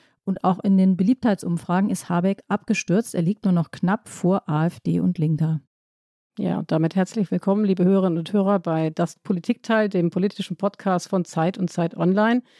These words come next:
Speaker 2: Wir fragen in dieser Sendung, ist Robert Habeck am Ende, politisch, persönlich, und mit ihm das Konzept der Grünen als Partei für alle, als eine Art moderne Volkspartei?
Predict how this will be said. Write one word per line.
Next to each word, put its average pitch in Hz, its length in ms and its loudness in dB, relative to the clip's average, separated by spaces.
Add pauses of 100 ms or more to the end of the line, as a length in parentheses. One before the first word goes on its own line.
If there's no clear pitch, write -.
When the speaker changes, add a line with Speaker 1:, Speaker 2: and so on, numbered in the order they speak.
(260)
Speaker 2:
Wir 262 180 2
fragen 175 400 0
in 170 140 -2
dieser 180 280 0
Sendung, 185 460 2
ist - 240 -6
Robert 175 340 -4
Habeck 196 500 -2
am 156 180 0
Ende, 190 460 0 (180)
politisch, 185 760 0
persönlich, 190 680 -2 (340)
und 185 220 2
mit 196 180 2
ihm 214 240 0
das 202 160 -2
Konzept 196 460 -4
der 180 100 2
Grünen 202 380 2
als 180 160 -2
Partei 185 400 0
für 185 240 -4
alle, 220 340 2
als 196 160 -2
eine 170 260 -2
Art 165 300 -4
moderne 175 500 0
Volkspartei? 226 920 -2